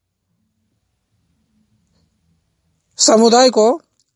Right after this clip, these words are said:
अनुसूचित जनजाति में शामिल करने की मांग जोरदार तरीके से उठाई जा रही है,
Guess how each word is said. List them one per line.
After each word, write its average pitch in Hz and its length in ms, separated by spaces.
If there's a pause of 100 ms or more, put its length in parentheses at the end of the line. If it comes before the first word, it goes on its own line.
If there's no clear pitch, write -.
(360)
अनुसूचित 226 600
जनजाति 226 720 (480)
में 220 140
शामिल 233 380
करने 226 320
की 247 160
मांग 240 380 (1080)
जोरदार 226 380
तरीके 226 400
से 254 240 (1300)
उठाई 233 340
जा 220 160
रही 190 220
है, 131 300